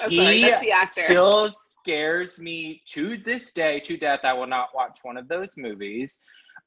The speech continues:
Speaker 2: I used to have nightmares that there was a leprechaun,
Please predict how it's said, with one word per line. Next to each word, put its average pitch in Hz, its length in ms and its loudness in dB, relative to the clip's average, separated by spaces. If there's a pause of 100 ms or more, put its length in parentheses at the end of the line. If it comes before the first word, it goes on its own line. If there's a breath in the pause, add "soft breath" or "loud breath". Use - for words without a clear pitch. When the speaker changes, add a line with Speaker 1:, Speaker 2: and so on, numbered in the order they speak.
(100)
Speaker 2:
I 139 160 2
used 165 240 0
to 190 80 -6
have 170 200 -2
nightmares 131 580 -2
that 120 280 -2
there 120 140 -2
was 120 160 -4
a 117 60 -4
leprechaun, 151 760 -2